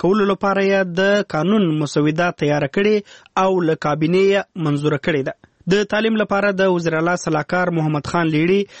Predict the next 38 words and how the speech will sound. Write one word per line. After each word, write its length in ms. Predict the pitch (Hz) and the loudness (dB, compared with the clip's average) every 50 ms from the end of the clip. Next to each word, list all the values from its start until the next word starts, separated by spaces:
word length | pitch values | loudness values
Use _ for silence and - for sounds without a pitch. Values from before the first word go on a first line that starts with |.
| - - _ 170 175 | -20 -14 _ -2 0
د 140 | 190 202 202 190 | 0 2 0 0
ډسمبر 400 | 190 - 190 190 190 202 202 196 - - | -2 0 -2 0 0 0 -2 -2 -2 -2
پر 100 | 185 175 165 165 | -2 -2 0 0
دیارلسمه 500 | 160 156 156 160 156 - 208 208 180 160 156 | 0 0 0 -2 -2 -2 -2 0 0 0 -2
مشال 280 | 139 - 175 180 175 160 156 | -2 -2 -2 -2 0 0 -2
راډیو 260 | 151 156 160 156 - - | -2 -2 -2 -2 0 0
ته 40 | 180 | 2
وویل 220 | 196 208 202 - | 2 2 0 0
چې 600 | - 214 202 202 202 - - - - - - 165 180 | 0 0 0 0 -2 -6 -12 -20 -20 -12 -4 -2 0
دوی 100 | 226 226 196 | 0 2 0
به 160 | 202 190 190 196 | 0 0 2 2
اوس 160 | 190 190 165 175 | 0 0 0 -2
دا 60 | 180 185 180 | -2 0 -2
مسوده 400 | 170 - - 160 156 156 170 175 175 160 | -2 -2 -2 -2 0 0 0 0 -2 -2
اسمبلۍ 340 | - 156 156 165 196 226 208 - | -4 -4 -2 0 0 0 0 -2
ته 100 | 156 139 | -2 -2
وړاندې 240 | 139 139 139 147 139 - | 0 0 -2 -2 -2 -2
کوي 200 | 151 170 196 214 208 - | 0 2 2 0 0 0
چې 200 | - 214 208 185 190 | 0 0 0 2 0
د 100 | 185 165 - 156 | 0 0 0 0
قانون 260 | 165 202 226 220 180 - | 0 2 2 2 0 -2
په 140 | 147 135 - | -4 -2 0
توګه 200 | 180 185 180 190 190 | 0 0 2 2 2
یې 160 | 196 190 180 | 2 2 0
منظوري 400 | 160 151 147 147 165 175 202 202 135 - _ _ _ - 175 156 | 0 0 0 0 0 0 0 0 -2 -4 _ _ _ -6 -2 -2
ورکړل 360 | 143 131 - - 143 139 - - | -2 -2 -4 -4 -4 -4 -4 -4
سي. 120 | 151 151 - _ _ _ _ _ _ _ _ - 190 | -6 -6 -8 _ _ _ _ _ _ _ _ -2 0
له 180 | 202 214 214 208 | 2 2 2 2
محمد 280 | 202 202 202 202 190 - - | 2 2 2 0 -2 -2 -2
خان 180 | 220 220 214 214 202 | -2 0 0 0 0
لیړي 200 | 202 208 226 196 - | 0 0 0 -2 -2
څخه 160 | 180 - - 151 | -4 -4 -2 0
مې 80 | 165 180 | 0 2
وپوښتل 420 | 202 202 - 202 - - 208 202 185 - | 2 0 -2 -4 -2 -2 -2 -2 0 0
چې 120 | 220 208 208 202 - - - _ _ _ - | 0 2 2 0 -2 -6 -14 _ _ _ -2
په 160 | 202 196 196 185 | 0 0 0 0
دې 100 | 214 226 233 202 - 185 | 0 0 0 0 -2 -2
قانوني 340 | 170 165 170 175 202 214 | -2 0 0 2 2 2